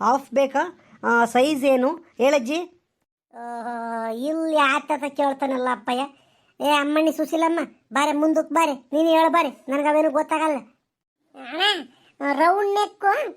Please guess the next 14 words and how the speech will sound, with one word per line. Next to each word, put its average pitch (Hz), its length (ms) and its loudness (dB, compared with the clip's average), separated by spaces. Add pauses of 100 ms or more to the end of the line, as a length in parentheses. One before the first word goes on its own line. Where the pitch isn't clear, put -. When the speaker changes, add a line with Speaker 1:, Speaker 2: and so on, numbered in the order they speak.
(240)
Speaker 2:
ಹ್ಮ್, 262 380 -4
ದೊ-, 240 240 2
ಅದೇ 294 440 0
ಇಲ್ಲಿ 311 140 2
ರೌಂಡ್ 370 360 4
ಇರ್ತೈತಲ್ಲ, 392 380 -2 (280)
ಆ, 262 100 -4
ಕುತ್ತಿಗೆ 359 400 -2
ತಾಯಿ, 359 360 -4 (140)
ಅಂಥದ್ದನ್ನು 359 640 2 (440)
ಹಾಫ್ 285 340 -2
ಕೊಡು, 339 420 0
ಫುಲ್ 349 200 2
ಬೇಡ. 320 200 2